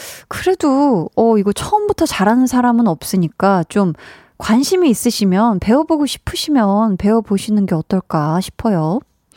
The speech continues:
음, 서정훈님은요, "저도 드럼, 기타 같이 배워요.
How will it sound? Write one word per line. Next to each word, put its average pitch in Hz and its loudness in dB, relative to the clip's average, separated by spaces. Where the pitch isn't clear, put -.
음, 180 0
서정훈님은요, 185 0
"저도 196 0
드럼, 214 0
기타 185 -4
같이 - -4
배워요. 165 0